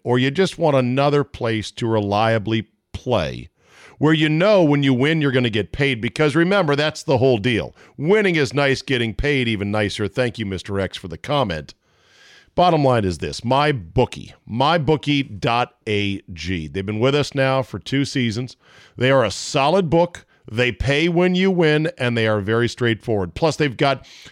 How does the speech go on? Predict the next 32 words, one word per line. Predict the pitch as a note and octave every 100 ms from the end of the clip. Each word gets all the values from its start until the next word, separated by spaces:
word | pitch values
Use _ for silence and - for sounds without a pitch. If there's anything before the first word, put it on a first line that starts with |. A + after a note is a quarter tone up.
| _
a | C3+
great | C3 C3 E3 G3+ F#3
array | D3 C3 A#2+ A#2+
of | A2
ways | G#2 G#2 G#2 F#2+
that | G2+
you | F#2
can | G2
wager | G2 G2 F2+ F2
on | D#2+
games, | F2 C#3 C#3 C3+ -
an | B2+ G#2
excellent | - D3+ - D3 C3 -
interface, | B2 A#2+ - A2+ G#2+ - -
excellent | D3 - - C3+ B2+
mobile | A#2 A#2+ A2 A2
app | G#2 G#2 -
as | F#2+
well, | F#2 G#2+ G#2+ - - -
and | - E3+ D3+
great | E3 F#3+ -
customer | E3+ F3+ - F#3+ F3+
service. | - G#3+ E3+ G#2+ - -
You | E3+
know, |
there | D3 E3
have | E3+ C3+
been | D#3+ D#3+ - _ _ _ _ -
a | D3+
small | - D3+ F3 G3+
number | F#3 D#3+ C3+ B2+
of | A#2+ G#2